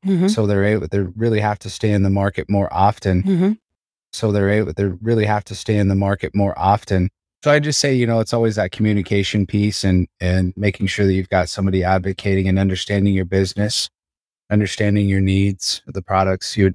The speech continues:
Speaker 2: you need, when you need 'em, um, the quality that you need, and having somebody that can best, uh, get you lined up for correct timing. Um, I think there's definitely a value to represent itself here as we move through the month of August on many items. And I think there's an opportunity to buy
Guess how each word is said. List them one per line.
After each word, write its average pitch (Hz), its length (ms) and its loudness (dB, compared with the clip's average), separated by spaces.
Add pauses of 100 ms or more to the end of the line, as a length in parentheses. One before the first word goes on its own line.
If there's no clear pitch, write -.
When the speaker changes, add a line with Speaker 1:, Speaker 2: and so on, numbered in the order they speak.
Speaker 2:
you 98 140 0
need, 95 260 0
when 101 220 0
you 98 100 2
need 95 220 2
'em, 107 240 2 (160)
um, 92 240 0
the 92 80 -4
quality 101 500 0
that 95 160 -2
you 95 100 0
need, 95 280 2 (520)
and 98 120 -6
having 101 240 0
somebody 101 380 2
that 92 180 0
can 92 320 0 (260)
best, 98 380 0
uh, 82 580 -2 (320)
get 113 220 -2
you 107 80 -4
lined 98 340 0
up 117 240 -2
for 95 300 0 (200)
correct 101 320 -2
timing. 101 440 -2 (140)
Um, 98 220 2
I 95 100 2
think 104 220 0
there's 92 200 -2
definitely 98 460 2
a 92 200 0 (720)
value 107 360 0
to 104 220 -4
represent 98 580 0
itself 113 420 0
here 117 180 0
as 107 140 -2
we 95 60 -2
move 101 240 0
through 107 160 0
the 98 80 2
month 95 240 2
of 85 100 -4
August 101 420 0
on 95 140 2
many 95 240 0
items. 113 420 0
And 87 120 -4
I 90 40 -2
think 90 200 -4
there's 90 180 -4
an 95 80 2
opportunity 92 640 -2
to 90 80 -4
buy 90 420 -2